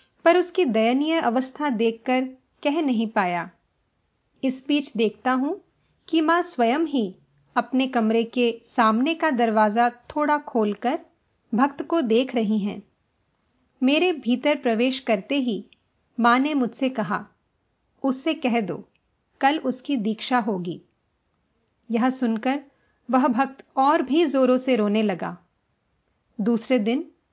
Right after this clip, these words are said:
उसकी दीक्षा हो गई। कोयालपाड़ा में कृष्ण प्रसन्न नाम का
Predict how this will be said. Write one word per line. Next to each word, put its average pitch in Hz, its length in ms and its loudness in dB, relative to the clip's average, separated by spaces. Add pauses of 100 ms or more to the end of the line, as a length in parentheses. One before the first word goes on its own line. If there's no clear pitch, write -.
(240)
उसकी 285 340 0
दीक्षा 233 420 0
हो 214 220 0
गई। 165 300 -8 (2500)
कोयालपाड़ा 311 680 4
में 311 300 -4 (100)
कृष्ण 294 340 -4
प्रसन्न 277 540 -2
नाम 233 300 0
का 240 260 -2